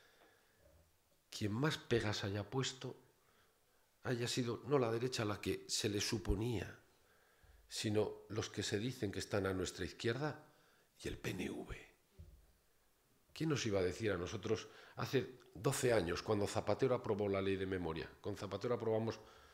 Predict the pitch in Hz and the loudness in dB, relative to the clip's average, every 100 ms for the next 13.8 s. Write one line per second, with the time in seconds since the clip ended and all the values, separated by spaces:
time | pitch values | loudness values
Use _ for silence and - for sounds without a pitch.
0 | - - 76 90 92 90 98 92 101 - | -6 -4 -2 -2 0 2 2 2 0 0
1 | 143 - - 139 104 92 104 107 104 104 | 0 0 0 2 4 2 2 0 0 0
2 | 117 117 - - - - - - - _ | -2 -4 -12 -18 -20 -20 -20 -20 -20 _
3 | - 117 107 120 113 135 135 123 117 117 | -2 0 0 0 2 2 2 2 2 2
4 | 110 107 - 110 - 98 104 110 104 95 | 0 0 2 2 2 0 2 4 4 4
5 | 107 101 - 101 98 107 104 104 104 101 | 2 2 2 0 2 2 2 2 2 2
6 | - 107 104 98 98 120 107 107 101 98 | 2 4 4 4 8 8 8 6 4 2
7 | - - - - - - - 123 104 - | -4 -14 -20 -20 -20 -20 -6 0 2 4
8 | 107 - - - - - - - _ _ | 2 2 -8 -20 -20 -20 -20 -20 _ _
9 | - 110 110 90 101 98 - 104 90 95 | -2 0 2 2 2 2 2 2 2 -6
10 | - - 107 - 98 80 76 - - - | -8 -4 -4 0 -2 -2 -4 -6 -10 -14
11 | - - - _ _ _ _ - - - | -20 -20 -20 _ _ _ _ -20 -20 -20
12 | - 131 107 92 107 120 127 117 101 120 | -4 -2 -2 -2 -2 -2 -2 -2 -2 0
13 | 117 95 65 80 - 78 - - | 2 2 0 -2 -4 -6 -6 -10